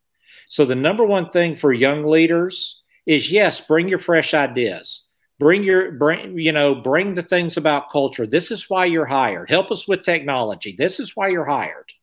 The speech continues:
okay? But you earn credibility through accomplishment, and you earn credibility by showing respect. Uh, so that, that would be my advice to young leaders.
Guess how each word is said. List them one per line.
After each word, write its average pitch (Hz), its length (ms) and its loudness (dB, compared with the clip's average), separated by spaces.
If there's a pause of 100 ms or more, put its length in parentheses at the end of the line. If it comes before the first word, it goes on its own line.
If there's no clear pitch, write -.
(100)
okay? 143 400 0 (1080)
But 170 200 2
you 170 280 -2
earn 226 340 0
credibility 180 840 2
through 170 180 4
accomplishment, - 1000 -4 (880)
and 147 140 0
you 139 220 0
earn 196 300 0
credibility 151 1080 2 (160)
by 123 180 2
showing 139 500 2
respect. - 720 -10 (1400)
Uh, 120 580 0
so 135 320 2
that, 147 300 0
that 175 200 2
would 185 120 -4
be 170 140 2
my 151 200 0
advice 139 400 -2
to 135 100 -4
young 123 260 -2
leaders. 110 640 -6